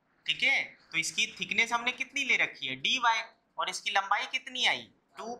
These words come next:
पाई वाई। ये बेटा ये रेक्टेंगल नहीं दिख रहा है आपको? दिख रहा है ना? लंबाई into चौड़ाई होती है कि नहीं? टू पाई वाई into डी वाई। कितना आसान है, समझा कि नहीं?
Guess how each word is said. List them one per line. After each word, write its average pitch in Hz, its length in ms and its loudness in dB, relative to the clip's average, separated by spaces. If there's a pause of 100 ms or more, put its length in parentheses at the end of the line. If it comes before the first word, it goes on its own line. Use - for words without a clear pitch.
पाई 208 260 6 (360)
वाई। 226 320 8 (480)
ये 185 80 4
बेटा 214 220 4
ये 220 160 2
रेक्टेंगल 202 560 2
नहीं 254 120 2
दिख - 200 -4
रहा 160 100 6
है 156 60 2
आपको? 175 480 -8 (640)
दिख 233 120 0
रहा 196 140 4
है 175 60 2
ना? 233 140 4 (360)
लंबाई 180 360 4
into 220 200 -10
चौड़ाई 220 360 0
होती 226 280 -6
है 285 60 -2
कि 254 120 0
नहीं? 156 300 -2
टू 170 100 -20
पाई 185 200 0
वाई 143 220 2
into 185 280 -16
डी 262 120 -4
वाई। 220 240 2 (1800)
कितना 285 240 4
आसान 160 360 4
है, - 80 -8 (260)
समझा 180 300 2
कि 214 140 0
नहीं? 214 140 0